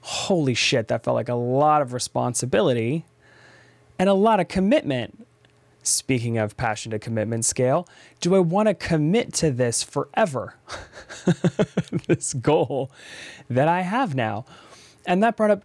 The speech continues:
two very interesting ideas. One, this idea that choosing a goal means choosing it forever. And two,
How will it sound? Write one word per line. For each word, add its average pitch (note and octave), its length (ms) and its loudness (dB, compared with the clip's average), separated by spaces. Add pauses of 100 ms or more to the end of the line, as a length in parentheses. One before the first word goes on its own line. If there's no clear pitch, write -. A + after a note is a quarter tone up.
two A3+ 460 2
very F3 640 4
interesting B2 800 -2 (120)
ideas. A#2+ 840 0 (880)
One, F3 520 2
this E3 200 0
idea C3 460 2
that A2+ 240 -4 (360)
choosing F3+ 480 2
a C3 60 2
goal C#3+ 420 4
means B2+ 280 -4
choosing C3 420 0
it A#2 100 -4
forever. A#2 680 0 (2250)
And D3 260 2
two, F3 760 2